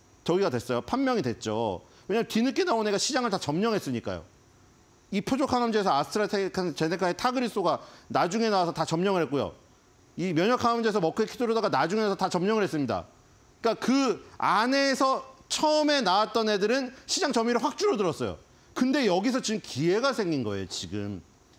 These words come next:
에이디씨 기술이라는 모든 거를 병합해가지고 새로운 신종 항암제를 발-,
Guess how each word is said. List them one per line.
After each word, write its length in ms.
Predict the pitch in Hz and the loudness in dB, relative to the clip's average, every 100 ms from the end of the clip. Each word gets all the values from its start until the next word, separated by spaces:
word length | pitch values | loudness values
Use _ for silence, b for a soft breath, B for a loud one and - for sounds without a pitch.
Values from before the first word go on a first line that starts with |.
| b b | b b
에이디씨 580 | 139 202 233 226 - 185 | -2 0 0 -2 -2 -4
기술이라는 800 | 147 156 214 202 190 180 175 110 B B B B | -4 -4 -2 0 2 2 0 -4 B B B B
모든 540 | 123 208 254 285 269 | 0 2 2 2 2
거를 280 | 254 233 - | 2 0 -2
병합해가지고 720 | 143 147 214 214 202 185 170 | 0 2 2 0 0 0 0
새로운 300 | 175 247 240 | -2 0 0
신종 680 | 220 - 359 359 349 226 175 | 0 0 0 0 0 -2 -2
항암제를 420 | 208 220 202 196 | -2 0 0 0
발-, 240 | 151 135 | 0 -2